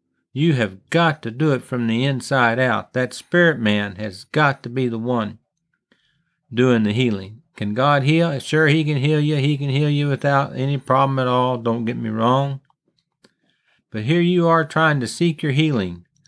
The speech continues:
Don't look for ways that it won't work. Look for ways that it will work. And that means get in the Word. Get in the Word.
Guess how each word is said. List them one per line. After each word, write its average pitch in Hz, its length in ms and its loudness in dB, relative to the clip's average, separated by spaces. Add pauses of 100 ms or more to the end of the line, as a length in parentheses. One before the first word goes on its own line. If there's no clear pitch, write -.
(380)
Don't 170 380 2
look 180 160 2
for - 180 -6
ways 127 420 2
that 120 120 2
it 123 120 -2
won't 135 280 0
work. 139 500 -2 (400)
Look 151 220 0
for 143 180 -6
ways 143 420 2
that 131 120 4
it 127 140 0
will 151 280 2
work. 87 420 -6 (540)
And 107 140 0
that 147 180 4
means 139 300 0
get 139 180 -2
in 139 140 0
the 120 80 -2
Word. 107 520 -2 (340)
Get 143 240 0
in 139 180 2
the 127 120 -2
Word. 104 520 -2